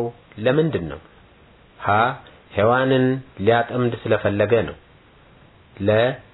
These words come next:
ሔዋንን ሊያስት ስለፈለገ ነው። ሐመር ውሃ ሔዋንን ሊያጠፋት ስለፈለገ ነው። አራት፣ ዛሬም ሰይጣን ሰዎችን ለማጥመድና ለማሳሳት እየሞከረ ነው? ሀ፣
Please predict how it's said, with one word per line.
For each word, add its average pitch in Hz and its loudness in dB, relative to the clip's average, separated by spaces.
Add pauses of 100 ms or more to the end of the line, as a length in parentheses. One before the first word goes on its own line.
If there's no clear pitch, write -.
(260)
ሔዋንን 117 2
ሊያስት 107 0
ስለፈለገ 101 0 (100)
ነው። 78 -6 (340)
ሐመር 110 2
ውሃ 107 2 (280)
ሔዋንን 110 0
ሊያጠፋት 101 0
ስለፈለገ 92 -6
ነው። 85 -12 (880)
አራት፣ 110 0 (760)
ዛሬም 123 2
ሰይጣን 135 2
ሰዎችን 131 2
ለማጥመድና 113 0 (340)
ለማሳሳት 110 0 (320)
እየሞከረ 110 0 (100)
ነው? 139 2 (1000)
ሀ፣ - -6